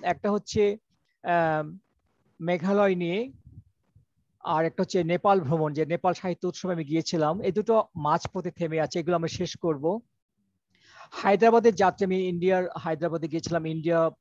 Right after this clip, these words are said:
পো-, ইন্টারন্যাশনাল পোয়েট্রি ফেস্টিভ্যালে আমন্ত্রিত হয়ে। এই বইটা আমার এই বছরই বেরোবার কথা ছিল, বইমেলায় বেরোয়নি, এটা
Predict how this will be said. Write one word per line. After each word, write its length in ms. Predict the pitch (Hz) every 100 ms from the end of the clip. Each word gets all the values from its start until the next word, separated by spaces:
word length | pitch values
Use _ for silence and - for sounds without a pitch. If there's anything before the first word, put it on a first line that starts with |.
| -
পো-, 220 | 160 -
ইন্টারন্যাশনাল 580 | 170 151 170 170 180 156
পোয়েট্রি 280 | 160 156 156
ফেস্টিভ্যালে 440 | 160 - 156 151
আমন্ত্রিত 420 | 147 151 147 151
হয়ে। 320 | 165 156 165 214 _ _ _ _ _ _ _
এই 140 | 196 208
বইটা 320 | 214 220 233
আমার 220 | 226 226
এই 100 | 190
বছরই 340 | 185 - 208
বেরোবার 320 | 180 180 165 165
কথা 260 | 170 185
ছিল, 220 | - 185
বইমেলায় 520 | 160 160 160 165 170 208
বেরোয়নি, 500 | 165 160 156 185 254
এটা 320 | 196 165